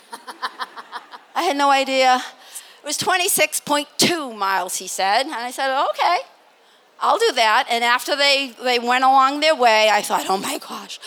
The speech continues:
what did I do?" Once again, Patty chews off more than she can chew. And so the training to get there,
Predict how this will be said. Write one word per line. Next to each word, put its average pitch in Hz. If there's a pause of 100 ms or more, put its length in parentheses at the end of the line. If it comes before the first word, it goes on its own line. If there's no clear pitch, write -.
(460)
what 240
did 240
I 220
do?" 202
Once 254
again, 277
Patty 247
chews 285
off 262
more 208
than 277
she 294
can 320
chew. 240 (800)
And 285
so 294 (380)
the 277
training 349
to 262
get 294 (100)
there, 220